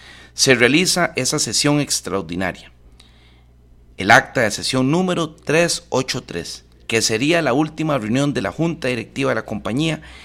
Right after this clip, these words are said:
en manos de la Evasco. Estuvieron presentes los directores propietarios, Jaime Esquivel Sáenz,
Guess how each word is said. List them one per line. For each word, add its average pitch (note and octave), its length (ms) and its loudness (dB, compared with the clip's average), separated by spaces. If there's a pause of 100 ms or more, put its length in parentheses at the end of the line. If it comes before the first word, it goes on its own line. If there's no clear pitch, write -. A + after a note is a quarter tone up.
(200)
en A2 140 2
manos C3 640 4
de A#2 120 -2
la F2+ 80 -2
Evasco. D#2+ 540 -8 (1000)
Estuvieron A#2 420 0
presentes C3 480 0
los G2+ 120 -2
directores A#2+ 640 -4
propietarios, G#2 1120 0 (240)
Jaime A2+ 340 0
Esquivel F#2+ 460 -6
Sáenz, G#2 680 0